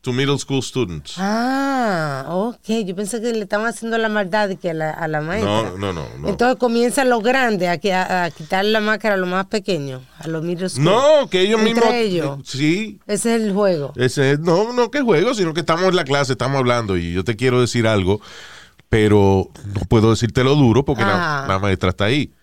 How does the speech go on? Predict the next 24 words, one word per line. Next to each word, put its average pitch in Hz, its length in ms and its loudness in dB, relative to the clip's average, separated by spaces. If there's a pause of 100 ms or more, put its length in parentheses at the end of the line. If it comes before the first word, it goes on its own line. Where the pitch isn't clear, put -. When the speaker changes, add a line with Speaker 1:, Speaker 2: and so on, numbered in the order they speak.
(180)
Speaker 1:
So, - 160 -12
yo 82 80 -4
me 90 120 -10
quito 107 220 -2
la 113 100 2
máscara 117 340 2
para 101 160 2
que - 20 0
tú - 100 -6
me 87 140 0
leas 90 160 2
los 92 140 2
labios. 143 260 4
Speaker 2:
Ya. 135 280 -8 (540)
Ahora 160 380 -4
con 170 220 -4
tape 151 360 -6
ahí. - 200 -12 (380)
Speaker 1:
Stupid 196 360 2
things 151 280 -4
like 76 160 -10
that, 57 200 -16
you 80 80 -12
know. 64 120 -14